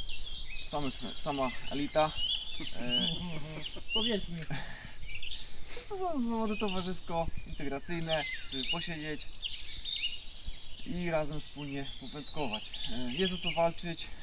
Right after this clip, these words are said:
Speaker 1: jest, e, pięć nagród rzeczowych. E, proszę zostać do końca, dla każdego zawodnika są nagrody.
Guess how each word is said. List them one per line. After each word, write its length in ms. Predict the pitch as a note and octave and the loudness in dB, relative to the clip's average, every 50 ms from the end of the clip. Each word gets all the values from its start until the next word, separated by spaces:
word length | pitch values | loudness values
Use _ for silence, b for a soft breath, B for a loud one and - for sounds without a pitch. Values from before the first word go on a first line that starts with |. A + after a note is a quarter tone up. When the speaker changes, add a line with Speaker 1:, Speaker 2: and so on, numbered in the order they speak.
| D#3+ - | -4 -4
Speaker 1:
jest, 420 | C#3+ C#3+ C#3+ C3+ - - - - | -2 -2 -2 -2 -4 -4 -4 -4
e, 200 | - A#2+ B2 B2 - - | -2 -2 -4 -6 -4 -4
pięć 220 | F#3 F3 D#3+ - | -2 -2 -2 -2
nagród 280 | - D#3 C#3+ C3 C3+ - | -2 -4 -4 -4 -6 -6
rzeczowych. 640 | D3 D#3+ - - F3 E3+ D3 C#3+ D#3 D#3 - - - - - - - - - - - - - - - - - - - - - - | -6 -4 -4 -2 -2 -2 -2 -2 -2 -2 -4 -4 -6 -8 -6 -8 -6 -6 -6 -6 -6 -6 -6 -4 -2 -2 -4 -4 -6 -8 -8 -8
E, 240 | A2 B2+ B2+ B2+ B2 G#2+ | -6 -4 -4 -4 -4 -4
proszę 220 | D#3+ D3+ D3 D#3 | -6 -8 -8 -6
zostać 200 | C#3 C3+ C#3+ C3 | -8 -8 -6 -4
do 80 | B2 C3+ | -2 -2
końca, 280 | - D3+ D3 C3 C#3+ | -2 -2 -2 -4 -6
dla 120 | B2+ B2 C3 | -8 -8 -6
każdego 380 | C3+ C3+ A#2+ - C#3+ C3+ C3+ | -6 -4 -4 -2 -2 -2 -2
zawodnika 340 | B2 C3 A#2+ B2+ B2+ A#2+ A#2+ | -4 -4 -4 -4 -4 -4 -6
są 140 | - - C#3+ | -6 -6 -6
nagrody. 500 | D3 D#3 D3+ E3 E3 D#3 C#3 D3+ D3+ D3 | -6 -4 -4 -4 -2 -2 -2 -2 -2 -2